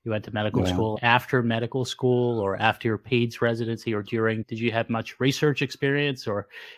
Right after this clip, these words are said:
Speaker 1: you mentioned they recruited you, right? For AstraZeneca or a different company?
Speaker 2: Yeah, with AstraZeneca. I had done research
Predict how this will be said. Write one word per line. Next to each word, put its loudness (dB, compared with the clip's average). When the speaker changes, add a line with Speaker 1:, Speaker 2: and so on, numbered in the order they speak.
Speaker 1:
you 0
mentioned 0
they 4
recruited 0
you, -2
right? 2
For -10
AstraZeneca -2
or -2
a -6
different -8
company? -8
Speaker 2:
Yeah, 10
with 10
AstraZeneca. 4
I 8
had 6
done 6
research 4